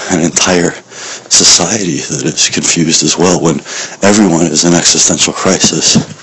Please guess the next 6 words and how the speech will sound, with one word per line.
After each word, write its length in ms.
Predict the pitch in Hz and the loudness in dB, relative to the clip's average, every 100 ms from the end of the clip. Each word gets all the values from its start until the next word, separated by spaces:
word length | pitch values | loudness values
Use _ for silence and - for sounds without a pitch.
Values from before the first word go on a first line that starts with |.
| - - - - - - - - - | -20 -20 -20 -20 -20 -20 -20 -14 -2
everything 720 | 87 90 92 - 78 85 80 - - - - - - - | 0 2 2 2 2 0 -2 -6 -14 -16 -18 -20 -20 -4
that 340 | 82 78 - - - - - - - - - - - - - - - - - | -2 -2 -6 -16 -20 -20 -20 -20 -20 -20 -20 -20 -20 -20 -18 -18 -10 -8 -6
we 180 | 87 85 | -2 0
encounter 640 | 85 73 - 87 101 82 78 - - - - - - - - - - | 0 0 0 2 0 -2 -4 -10 -18 -20 -20 -20 -20 -20 -20 -20 -14
is 160 | - 78 - | -8 -6 -2
backwards, 800 | 92 - - 80 - - - | -2 -2 -4 -6 -2 0 0